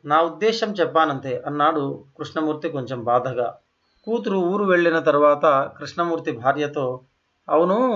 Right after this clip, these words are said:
నేను ఉద్యోగం మానేయమన్నానని అమ్మాయితో చెప్పావా? దానితో మాట్లాడే బదులు నీ ఉద్దేశం గట్టిగా నాతోనే చెప్పవచ్చుగా?"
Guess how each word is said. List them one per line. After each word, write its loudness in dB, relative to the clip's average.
నేను 0
ఉద్యోగం 2
మానేయమన్నానని 2
అమ్మాయితో 0
చెప్పావా? 0
దానితో 2
మాట్లాడే 4
బదులు -2
నీ -6
ఉద్దేశం -4
గట్టిగా 2
నాతోనే -2
చెప్పవచ్చుగా?" -2